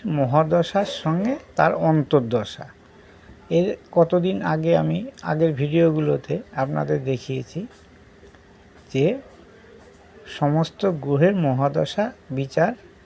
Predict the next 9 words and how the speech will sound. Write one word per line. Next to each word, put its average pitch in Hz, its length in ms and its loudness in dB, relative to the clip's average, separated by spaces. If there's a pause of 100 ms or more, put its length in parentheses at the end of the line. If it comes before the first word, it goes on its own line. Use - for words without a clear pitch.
(300)
এবং 165 300 -2
তাদের 139 300 4
ফলাফল। 110 580 0 (840)
আজকে 139 380 -2
আপনাদের 156 460 0
বলবো 151 560 -4
যে 147 140 -6
মহাদশার 170 720 0
সঙ্গে 190 460 -4